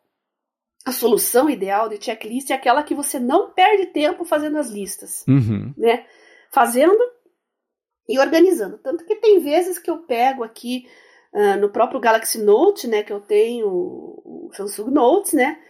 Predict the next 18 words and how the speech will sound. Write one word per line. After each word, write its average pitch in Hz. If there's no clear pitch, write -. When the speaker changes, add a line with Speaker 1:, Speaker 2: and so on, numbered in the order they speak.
Speaker 1:
ele 269
tem 302
um 311
template 381
de 370
caixinhas, 370
né, 220
de 214
lista 226
de 220
Speaker 2:
Aham. 208
Speaker 1:
tarefas, 240
e 262
eu 381
escrevo 466
à 622
mão 508
mesmo 302